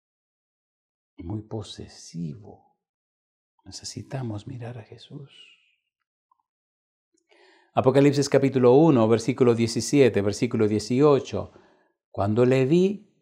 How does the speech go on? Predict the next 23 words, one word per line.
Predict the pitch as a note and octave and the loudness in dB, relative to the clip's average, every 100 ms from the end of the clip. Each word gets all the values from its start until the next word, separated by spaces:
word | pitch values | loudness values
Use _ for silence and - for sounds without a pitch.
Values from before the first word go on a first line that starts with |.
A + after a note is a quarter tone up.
| - | -6
caí | A#2 C3+ C#3+ | -4 -2 -2
como | - C#3+ D3 | -2 -4 -4
muerto | B2+ G#2+ G#2 G2 | -4 -4 -6 -6
a | F#2 | -8
sus | - F#2 | -8 -14
pies. | - - - - - - _ _ _ _ _ _ _ _ _ - | -16 -16 -16 -18 -20 -20 _ _ _ _ _ _ _ _ _ -6
Y | F#2+ | 0
él | G2+ G2+ | 2 2
puso | A2+ A2 B2 | 2 2 0
su | - A2+ | 2 2
diestra | G#2 A2 G#2 G#2+ | 2 0 -2 -4
sobre | G2+ G2+ G2 G2+ | -2 -2 0 0
mí, | G2 B2 C#3 | -2 -2 -2
diciéndome, | C#3+ C#3+ - F#2 G2 F2+ G2 G2+ G#2 _ _ - | -2 -6 -10 -12 -10 -10 -12 -12 -16 _ _ -8
'No | A2 A2+ | -8 -8
temas, | B2 A#2 F2+ - _ _ _ _ _ _ _ _ _ _ _ | -12 -14 -16 -20 _ _ _ _ _ _ _ _ _ _ _
yo | G2 G2 A#2 G2 | -6 -2 0 -2
soy | - - A#2 A#2 G#2 | -8 -10 -6 -6 -6
el | G2+ | -8
primero | - G2 G2+ A2+ C#3+ D3 | -10 -10 -8 -8 -6 -6
y | C#3+ C3+ | -6 -6
el | C3 | -6
último, | A2+ F#2+ - - - _ _ | -8 -12 -16 -20 -20 _ _